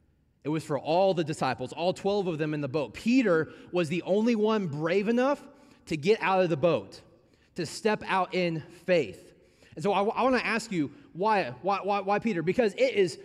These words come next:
comfortable in the boat. It feels safe. It feels good. It feels peaceful. I mean, like, but think about this. Where would you rather be?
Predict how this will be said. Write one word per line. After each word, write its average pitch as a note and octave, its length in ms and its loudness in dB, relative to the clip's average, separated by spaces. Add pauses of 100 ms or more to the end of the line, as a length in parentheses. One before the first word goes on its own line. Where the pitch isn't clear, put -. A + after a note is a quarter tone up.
(120)
comfortable F3 720 2
in G3+ 180 -2
the G#3 80 0
boat. C3+ 380 -4 (1300)
It - 180 0
feels G#3+ 340 2
safe. - 600 -2 (640)
It G3+ 280 -2
feels G3+ 380 4 (320)
good. A#3 460 4 (260)
It F#3+ 220 -4
feels F#3+ 240 0
peaceful. A3+ 400 -2
I A3 80 0
mean, A#3+ 140 4
like, A3+ 180 2
but A#3 140 2
think C#4 180 2
about E3+ 280 0
this. A2 360 -6 (340)
Where A#3+ 240 6
would C#4+ 180 0
you A#3 120 2
rather A#3 340 2
be? D#3+ 420 -2